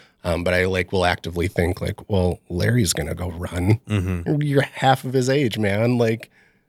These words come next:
Speaker 1: if he can do it, like, you can do it."
Speaker 2: A, a lot of people, I, it seems to be like there's a, a trend to, I shouldn't say a trend, but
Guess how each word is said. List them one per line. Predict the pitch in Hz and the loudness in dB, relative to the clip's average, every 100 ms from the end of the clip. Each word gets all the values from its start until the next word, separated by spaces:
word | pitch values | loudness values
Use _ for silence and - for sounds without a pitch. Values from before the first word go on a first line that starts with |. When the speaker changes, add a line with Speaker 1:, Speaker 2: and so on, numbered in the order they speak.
| _ _ _ _ _ _ _ - | _ _ _ _ _ _ _ -2
Speaker 1:
if | 120 117 | 2 2
he | - 143 | 2 2
can | 147 | 2
do | 104 92 87 | 2 2 4
it, | 101 110 | 2 2
like, | 117 104 - | 0 0 0
you | - 104 | -2 0
can | 139 90 | 2 0
do | 82 85 | 0 2
it." | 117 | 2
Speaker 2:
A, | 127 | 0
a | |
lot | 127 127 | 2 2
of | 143 | 2
people, | 156 127 | -2 0
I, | 104 104 | 0 0
it | 110 | -4
seems | - 131 143 | -2 -2 -2
to | |
be | 110 | -2
like | 107 101 | 0 0
there's | - 95 | 0 -2
a, | 92 92 - | 0 -4 -6
a | |
trend | 95 - 113 110 98 | -6 0 0 0 -4
to, | - 98 92 92 98 _ _ _ _ | -2 0 0 -2 -8 _ _ _ _
I | 110 | 0
shouldn't | 113 220 | 2 2
say | 139 | 2
a | 98 | 0
trend, | - 107 90 | 2 0 0
but | 87 87 | -4 -8